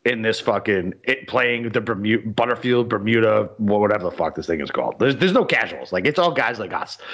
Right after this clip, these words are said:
So you're gonna see heavy concentrations of people. So Steve's right. Like, this is a part, this is a point to pivot 'cause you get that, you get that, uh, groupthink mentality going on, on Golf D F S Twitter, and everybody's on the same plays.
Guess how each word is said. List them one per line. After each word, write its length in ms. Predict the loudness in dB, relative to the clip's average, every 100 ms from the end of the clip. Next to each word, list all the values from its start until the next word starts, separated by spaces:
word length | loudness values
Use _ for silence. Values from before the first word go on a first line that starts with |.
| -8
So 340 | 0 0 0 -4 -6
you're 120 | 0
gonna 120 | 2 2
see 160 | 0
heavy 220 | 0 -2
concentrations 600 | 0 -2 -2 -2 -2 -2
of 60 | -2
people. 240 | 0 2 2
So 260 | 2 0 -2 -8
Steve's 260 | 0 2 2
right. 200 | 0 -4
Like, 120 | -2
this 180 | 0 0
is 80 |
a 60 | -2
part, 280 | 0 0 0 -2
this 120 | 0
is 80 | 2
a 20 |
point 260 | 2 2 0
to 60 |
pivot 420 | 0 2 2 0 2
'cause 140 | 0
you 100 | 2
get 220 | 2 2
that, 420 | 2 2 -2 -6 _
you 100 | 0
get 160 | 2 2
that, 340 | 2 0 -4 -4
uh, 540 | 0 2 0 0 0 2
groupthink 440 | 4 4 2 2
mentality 580 | 0 2 2 2 4 4
going 300 | 4 4 4
on, 240 | 2 0 0
on 180 | -2 2
Golf 260 | 2 2
D 120 | 2
F 100 | 2
S 160 | 2 0
Twitter, 420 | 2 2 4 0 -4 -8
and 140 | 0 2
everybody's 420 | 2 2 2 2
on 80 | 2
the 80 | 0
same 240 | 2 0
plays. 480 | 2 4 4 2